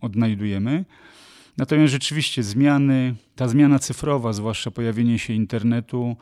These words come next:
no, spowodowała duże zamieszanie. Początkowo wszyscy chcieli w tym internecie być,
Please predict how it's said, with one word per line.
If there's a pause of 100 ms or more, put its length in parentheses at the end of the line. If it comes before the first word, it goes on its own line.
(120)
no,
spowodowała
duże
zamieszanie. (160)
Początkowo
wszyscy
chcieli
w
tym
internecie
być,